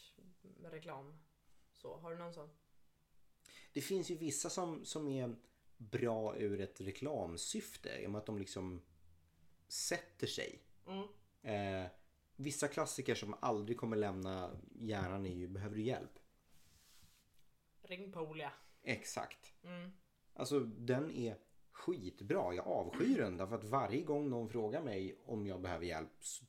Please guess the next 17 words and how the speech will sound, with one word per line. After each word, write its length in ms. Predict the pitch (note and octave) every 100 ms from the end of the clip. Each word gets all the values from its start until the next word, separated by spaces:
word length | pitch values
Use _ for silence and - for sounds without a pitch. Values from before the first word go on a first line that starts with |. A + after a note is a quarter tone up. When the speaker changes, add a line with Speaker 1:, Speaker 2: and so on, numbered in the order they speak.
| -
Speaker 2:
så 300 | - - -
kan 240 | - A#2+
inte 200 | G#2+ G2
min 160 | G#2 G2
hjärna 360 | F#2+ F2 F2 - - -
låta 300 | B2+ A2+ A#2
bli 180 | G2+ F#2+
att 80 | -
tänka, 380 | F2 E2+ D2 - - - _ -
"Ring 380 | B2+ A2 G2
Polia." 300 | G#2 A#3+ - - - - - - -
Speaker 1:
Nej. 320 | F#3 F3+ G#2
Speaker 2:
Ehm. 280 | G2+ F#2+ F#2 - _ - - - _ _ - - _ _ - - _ _ - - _ -
Speaker 1:
Där 320 | D#3 E3 E3
är 100 | D#3
vi 160 | C#3+
fler. 320 | C#3+ C3+ -